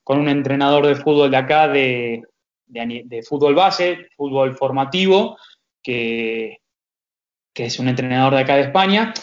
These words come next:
Y la idea de esta cuenta, sí, la, obviamente la cuenta, no, no hay ningún problema, eh, la creé con el fin de, de justamente de todo lo que veníamos hablando recién, de, de tratar de,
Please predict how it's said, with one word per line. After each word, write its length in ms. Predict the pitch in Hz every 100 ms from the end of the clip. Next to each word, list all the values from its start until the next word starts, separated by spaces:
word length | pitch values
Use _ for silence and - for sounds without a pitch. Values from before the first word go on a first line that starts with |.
| - _ -
Y 80 | 165
la 140 | 180
idea 180 | 202 226
de 60 | 220
esta 260 | 220 220
cuenta, 640 | 220 240 233 233 226 226 233
sí, 380 | - 226 160 127
la, 240 | 127 120 120 120 -
obviamente 380 | 123 131 127
la 100 | 117
cuenta, 220 | 139 139 117
no, 160 | 113
no 40 | 117
hay 100 | 123
ningún 200 | 127 131
problema, 580 | 143 165 180 196 - _ _ _ _ -
eh, 260 | 127 123 -
la 160 | 131 135
creé 260 | 147 180
con 140 | 180 175
el 160 | 160
fin 320 | - 185 190
de, 480 | 180 170 151 143 139
de 80 | 143
justamente 640 | 147 185 180 175 190 190 165
de 220 | 156 151
todo 440 | 233 240 226 196 160
lo 100 | 143
que 80 |
veníamos 400 | 151 160 156 139
hablando 300 | 143 147 143
recién, 400 | 135 131 135 120
de, 320 | 120 120 120 -
de 160 | 127
tratar 380 | 123 135 147 165
de, 400 | 156 151 - -